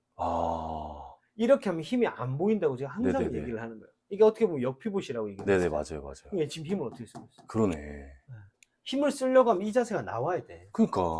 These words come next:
Speaker 1: 나도 왜 안 나왔냐, 여태까지.
Speaker 2: 그러니까 이 상태에서
Speaker 1: 어.
Speaker 2: 보세요.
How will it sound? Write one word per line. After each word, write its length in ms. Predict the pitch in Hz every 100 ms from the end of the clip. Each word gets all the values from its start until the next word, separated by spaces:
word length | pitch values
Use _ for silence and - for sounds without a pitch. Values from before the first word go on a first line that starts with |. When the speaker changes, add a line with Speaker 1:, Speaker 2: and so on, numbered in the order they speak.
| 78 82
Speaker 1:
나도 220 | 143 123
왜 80 | 95
안 160 | 78 82
나왔냐, 220 | 85 73
여태까지. 460 | - - _ - - - -
Speaker 2:
그러니까 200 | 156 202
이 20 |
상태에서 600 | 185 214 143 104 87 - -
Speaker 1:
어. 320 | 101 73 - _ _ _ _ _ _ _ _ _ _ _ _ _ _ _ _ _ _ _ _
Speaker 2:
보세요. 300 | 110 101